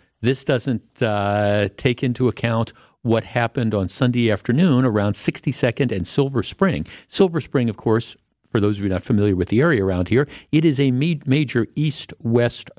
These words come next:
thoroughfare. So shooting about three o'clock P M, four housing units and four cars were hit by bullets. There were people inside two of the housing units, but no one was hit.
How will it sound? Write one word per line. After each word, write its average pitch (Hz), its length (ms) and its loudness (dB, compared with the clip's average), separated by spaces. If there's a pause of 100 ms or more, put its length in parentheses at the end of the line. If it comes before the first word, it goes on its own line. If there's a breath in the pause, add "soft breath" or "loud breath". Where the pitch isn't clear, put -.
(160)
thoroughfare. 131 640 2 (300 soft breath)
So 143 640 0 (180)
shooting 196 460 0
about 110 320 -2
three 202 320 0
o'clock 135 540 -2
P 131 200 2
M, 87 300 -2 (320 loud breath)
four 208 720 0
housing 175 720 0
units 90 580 0
and 113 180 2
four 185 380 2
cars 127 640 -2
were 101 140 -2
hit 160 340 -2
by 113 280 -2
bullets. 110 500 -4 (280 loud breath)
There 120 100 2
were 113 120 2
people 180 460 -2
inside 139 560 0
two 175 240 2
of 143 80 -2
the 127 80 -2
housing 120 420 0
units, 110 340 0
but - 260 -2
no 117 260 4
one 147 260 0
was 110 160 -2
hit. 98 280 -2